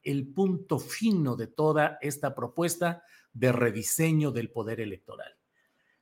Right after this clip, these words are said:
Lo que nos ha llevado a gastar tanto y lo que nos ha llevado a tantas complicaciones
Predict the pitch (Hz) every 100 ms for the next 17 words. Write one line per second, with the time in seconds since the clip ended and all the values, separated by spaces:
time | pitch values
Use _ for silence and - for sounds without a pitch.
0 | - 143 151 151 147 190 220 202 202 202
1 | 143 135 - 165 156 139 127 120 123 107
2 | 104 110 107 156 160 156 147 156 156 151
3 | - _ _ 123 127 160 165 165 - 131
4 | 113 123 127 - 170 190 196 -